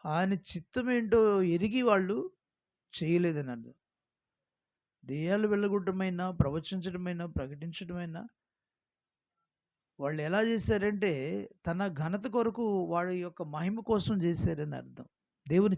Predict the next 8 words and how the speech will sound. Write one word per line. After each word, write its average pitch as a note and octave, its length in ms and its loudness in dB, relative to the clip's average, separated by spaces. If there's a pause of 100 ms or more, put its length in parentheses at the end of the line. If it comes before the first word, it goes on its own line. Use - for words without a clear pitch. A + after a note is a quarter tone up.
చిత్తానుసారంగా G3 760 4 (120)
చేయలేని E3 300 2
అర్థం. C3+ 200 -10
కాబట్టి F#3 520 -4 (960)
తండ్రి F#3+ 320 8
ఇష్టానుసారంగా, F#3+ 1080 4
చిత్తానుసారంగా F3 1000 4 (160)
చేయక, C#3 200 -2